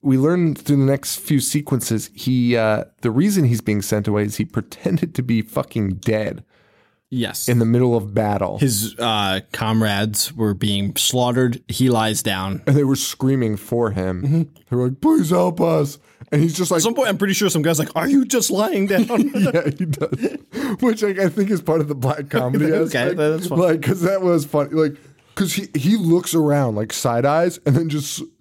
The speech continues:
Speaker 1: just slow, like, he doesn't, he could have easily just pretended to be shot and just fallen.
Speaker 2: Yes.
Speaker 1: But instead, <laughs> he, he just slowly gets on his knees and then, like, gently puts himself on the ground.
Speaker 2: Yes.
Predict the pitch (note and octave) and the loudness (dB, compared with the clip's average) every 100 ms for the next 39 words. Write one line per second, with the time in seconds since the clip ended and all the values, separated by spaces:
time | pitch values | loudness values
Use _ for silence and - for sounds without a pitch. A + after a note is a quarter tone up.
0 | _ _ _ - E3 - - D#3+ D#3 D3+ | _ _ _ -2 0 0 0 2 2 2
1 | D3 D3 - - F3+ G3 F3+ D3+ - _ | 0 0 -2 -6 -2 0 0 -4 -10 _
2 | - G3 A#3+ E3+ F3+ E3 E3+ F3 D3+ C#3 | -4 0 0 0 2 2 4 2 0 -4
3 | - B2+ C#3 B2+ B2+ A#2+ A2 - A2 A#2+ | -4 -2 0 0 0 0 0 0 -2 -2
4 | - A#2 G2 - G2+ G2+ A#2 C#3 - - | -2 -4 -4 -4 -2 0 2 0 -2 -10
5 | - _ _ _ - - - _ _ _ | -18 _ _ _ -20 -12 -12 _ _ _
6 | _ - C#3 C#3+ C#3+ C#3+ - - - - | _ -4 0 0 2 0 0 -2 0 2
7 | C#3 F#2+ - _ - B2 A2 - C#3 C3 | 0 -2 -6 _ -16 -16 -12 0 2 4
8 | B2 A2+ A2 _ _ _ _ - C3 A#2+ | 4 2 -2 _ _ _ _ -2 0 0
9 | - - B2+ B2 C3+ B2+ A2+ - A#2+ D3 | -2 0 2 2 4 2 0 -2 0 0
10 | C3 A2 A2+ A2+ A#2 B2 B2+ C#3 A#2 E3 | 0 0 2 4 4 4 2 2 2 2
11 | C3+ A#2+ - C3 C3 A#2+ C3+ A2+ A2 A#2 | 0 0 -2 0 0 -2 -2 -2 -2 -2
12 | - D#3+ - - - - - - C#3+ D3 | -2 -4 -6 -10 -10 -12 -12 -10 -6 -6
13 | - | -6